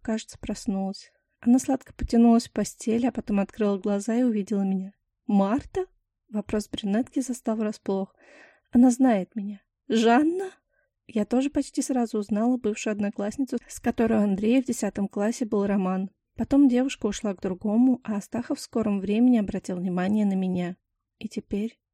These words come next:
спустя столько лет? Нет, не верю, нет! Стон отчаяния вырвался из груди, выносить высокомерный взгляд девицы напротив было невозможно. Но кидаться на любовницу мужа и пачкать об неё руки я не собиралась,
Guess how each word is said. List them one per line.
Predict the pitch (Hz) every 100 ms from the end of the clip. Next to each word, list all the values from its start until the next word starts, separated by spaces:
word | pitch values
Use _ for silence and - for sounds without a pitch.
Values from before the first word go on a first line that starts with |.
| _
спустя | - - 185 - 226
столько | - 240 - -
лет? | 196 214 254 - _ _ _ _ -
Нет, | 254 254 220 - - _ _ -
не | 254 262
верю, | 269 277 247 208
нет! | 196 233 277 220 - _ _ _ _
Стон | _ - 254 240
отчаяния | 240 - 240 226 214
вырвался | 220 233 214 214 226
из | 214
груди, | - 220 214 233
выносить | 247 214 196 - 214
высокомерный | - - - 208 208 208
взгляд | 202 - 196 190
девицы | 190 208 202 -
напротив | 190 180 - 214 240 247 - - _ _ _
было | 226 208 226
невозможно. | 240 214 196 190 180 202 269 269 _ _ _ -
Но | 233
кидаться | 247 247 269 -
на | 233
любовницу | 226 226 240 226 - 220
мужа | 208 240 220
и |
пачкать | - 208 - _ 214
об |
неё | 202 202 208
руки | 240 -
я | 214 240
не | 254
собиралась, | 233 202 190 190 202 -